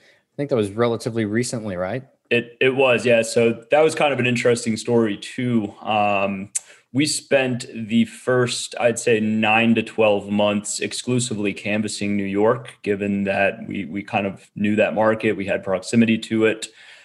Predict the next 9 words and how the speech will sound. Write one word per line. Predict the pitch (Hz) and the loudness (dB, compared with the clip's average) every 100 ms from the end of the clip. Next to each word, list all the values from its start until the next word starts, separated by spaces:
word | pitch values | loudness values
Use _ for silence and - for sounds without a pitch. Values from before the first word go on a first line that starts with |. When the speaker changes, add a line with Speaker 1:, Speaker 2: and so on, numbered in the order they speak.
| - | -6
Speaker 2:
Uh, | 107 104 101 | 0 2 2
that | - 147 | 2 2
was | 147 117 | 4 0
before | 123 120 - - 127 127 127 120 113 - | 2 0 0 0 2 6 6 6 4 0
the | 101 107 107 | -4 -2 2
new | 104 110 | 2 2
rent | 104 113 117 | 4 2 2
laws | 104 101 95 | 2 2 2
went | 98 101 87 | 0 -2 -4